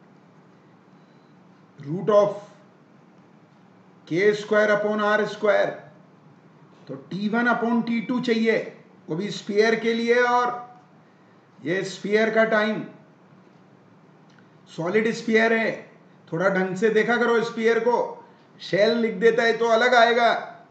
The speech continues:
disk, ये disk।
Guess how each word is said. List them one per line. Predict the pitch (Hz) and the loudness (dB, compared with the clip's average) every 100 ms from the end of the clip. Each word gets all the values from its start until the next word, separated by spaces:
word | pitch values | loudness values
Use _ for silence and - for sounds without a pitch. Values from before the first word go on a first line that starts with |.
| - - - - - - - - | -20 -20 -20 -20 -20 -20 -20 -18
disk, | 131 226 220 - 156 - - _ _ _ _ _ _ _ _ - - _ | 0 2 2 -4 -10 -10 -20 _ _ _ _ _ _ _ _ -20 -20 _
ये | 156 180 | -6 2
disk। | 220 214 - | 2 2 -2